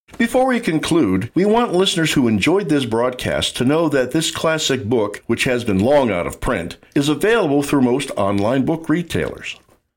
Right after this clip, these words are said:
Return to Order, of which this podcast is a part, strives to be a source of light in a dark and disordered world. Your prayers are appreciated. We publish a new episode every week as Tuesday becomes Wednesday at midnight.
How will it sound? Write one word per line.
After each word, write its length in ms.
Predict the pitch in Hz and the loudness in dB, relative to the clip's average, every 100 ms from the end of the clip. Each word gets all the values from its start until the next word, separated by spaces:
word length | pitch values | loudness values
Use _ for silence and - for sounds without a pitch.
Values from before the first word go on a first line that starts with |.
| _ _ _ _ _ - | _ _ _ _ _ -10
Return 280 | 87 - 80 | -6 -4 -4
to 80 | - | -2
Order, 380 | 120 151 147 160 | 0 0 0 -2
of 180 | 98 | -2
which 180 | 87 87 | -2 -2
this 160 | 80 - | -4 -4
podcast 560 | 85 80 - 78 76 | -2 -4 -4 -4 -4
is 100 | 65 | -6
a 60 | 60 | -8
part, 480 | - 143 147 - - | -2 0 0 -4 -10
strives 460 | - 151 202 226 | -4 0 0 0
to 80 | 233 | 0
be 260 | 196 165 156 | 2 2 2
a 60 | |
source 400 | 139 - 135 139 | 0 0 0 0
of 180 | - 90 | -2 0
light 360 | 127 175 180 - | 0 0 -2 -2
in 140 | 107 | -2
a 120 | 92 | 0
dark 400 | 85 131 151 151 | 0 0 0 -2
and 120 | 127 123 | -2 -2
disordered 500 | 123 107 98 101 87 | -2 0 0 0 0
world. 440 | 85 78 53 - _ _ _ _ - | 0 -2 -4 -12 _ _ _ _ -2
Your 120 | 120 | -2
prayers 440 | - 196 165 107 | 0 -2 0 -2
are 280 | - 151 131 | -2 -2 0
appreciated. 720 | 98 175 165 - 64 - - _ _ _ _ _ _ | -2 -2 -2 0 -4 -6 -12 _ _ _ _ _ _
We 100 | 208 | -2
publish 380 | 220 226 220 208 | 0 0 0 2
a 60 | 165 | 2
new 200 | 185 - | 2 2
episode 600 | 185 180 - 80 76 73 | 0 0 0 0 -2 -2
every 220 | 107 101 | -2 0
week 240 | 87 107 92 | 0 0 -2
as 200 | 80 - | -4 -4
Tuesday 420 | 101 87 82 78 | -2 -2 -2 -4
becomes 480 | 80 - 78 78 - | -4 -6 -8 -6 -2
Wednesday 480 | 147 151 156 160 165 | 0 2 2 0 0
at 100 | 170 | 0
midnight. 480 | 190 196 - - | 0 0 -4 -6